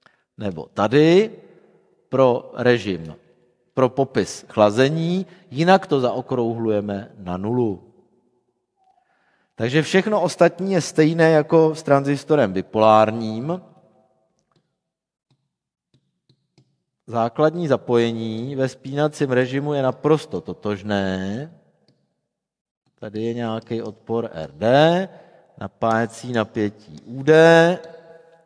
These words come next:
a nějaké U G. No,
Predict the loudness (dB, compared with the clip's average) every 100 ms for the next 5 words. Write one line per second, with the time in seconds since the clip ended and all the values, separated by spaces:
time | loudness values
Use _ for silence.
0 | _ _ _ _ _ _ _ _ _ _
1 | _ _ _ _ _ -18 -10 -6 -6 -4
2 | 0 2 2 -2 -16 _ _ _ _ _
3 | _ -20 -16 -8 -6 -4 -4 -8 -12 _
4 | _ _ _ _ _ _ _ _ _ _
5 | _ _ _ _ _ -10 -4 -4